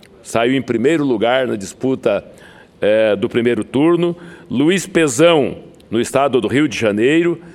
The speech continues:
que teve uma virada espetacular, chegando também disparado em primeiro lugar no primeiro turno. Hélder Barbalho, no Pará, que por apenas doze décimos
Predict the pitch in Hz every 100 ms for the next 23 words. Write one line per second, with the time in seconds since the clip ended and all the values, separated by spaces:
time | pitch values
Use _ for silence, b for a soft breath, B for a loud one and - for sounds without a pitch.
0 | B - 117 127 135 127 131 110 113 135
1 | 143 120 113 - 123 123 - 110 127 135
2 | - 110 123 120 110 95 120 139 - B
3 | B B - - 127 127 135 131 123 113
4 | 120 160 143 117 113 131 120 - - -
5 | 113 120 120 120 110 - 151 170 170 165
6 | B B - 147 175 165 147 151 139 127
7 | 160 160 151 - 143 139 139 107 B B
8 | B - - 139 131 156 170 160 120 156
9 | 180 160 139 139 123 - 80 73